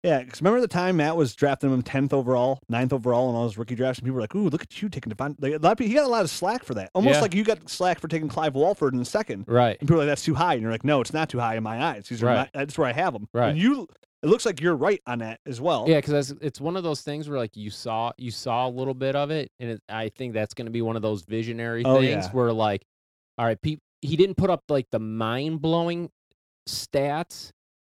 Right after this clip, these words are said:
Speaker 2: so people still, like, will still be sleeping on him.
Speaker 1: And tight ends don't do that to, for three years anyways.
Speaker 2: So I, I think, like, over, yeah, he's gonna be one of those guys that it, it, he's, he's gonna come on. There, there was, uh, there was little flashes there, and he was hurt. He had a hamstring the first part of the year, so it really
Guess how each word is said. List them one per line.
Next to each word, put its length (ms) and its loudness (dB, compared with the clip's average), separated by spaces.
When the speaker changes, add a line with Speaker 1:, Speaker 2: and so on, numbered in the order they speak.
Speaker 2:
so 140 2
people 440 2
still, 360 2
like, 280 2
will 200 -2
still 220 -2
be 100 -4
sleeping 500 -2
on 220 -4
him. 140 -12
Speaker 1:
And 100 0
tight 160 4
ends 160 4
don't 160 4
do 100 0
that 120 0
to, 80 -12
for 140 -4
three 200 -4
years 220 -4
anyways. 480 -8
Speaker 2:
So 360 2
I, 280 -4
I 40 2
think, 300 -2
like, 180 2
over, 320 2
yeah, 220 2
he's 240 -2
gonna 160 -2
be 80 0
one 160 0
of 80 -2
those 160 -4
guys 320 -2
that 220 0
it, 240 -12
it, 260 -10
he's, 320 -8
he's 220 -10
gonna 160 -8
come 200 -8
on. 260 -8
There, 300 0
there 200 0
was, 280 -4
uh, 240 0
there 160 -2
was 100 -6
little 180 -2
flashes 460 -4
there, 180 -6
and 120 -4
he 80 -6
was 140 -6
hurt. 180 -4
He 80 -4
had 100 -4
a 40 -8
hamstring 580 -10
the 60 -12
first 340 -12
part 180 -6
of 60 -10
the 100 -12
year, 300 -8
so 300 -10
it 80 -12
really 480 -10